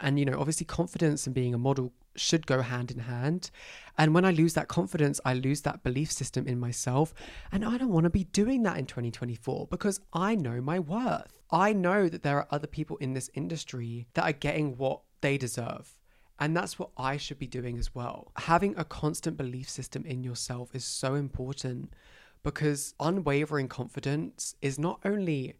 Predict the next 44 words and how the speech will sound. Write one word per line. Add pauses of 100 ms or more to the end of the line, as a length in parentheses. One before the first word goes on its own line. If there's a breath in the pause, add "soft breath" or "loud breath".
great
to
have
in
your
career,
but
it's
also
attractive. (120)
And
honestly,
sorry, (320 loud breath)
let's
add
another
intention
onto
this.
I'm
intentionally
looking
for
love.
Yeah,
I
said
it,
but
sorry. (640 loud breath)
I
am.
Guys,
I'm
tired.
I
wanna
be
going
on
dates
in
twenty
twenty-four.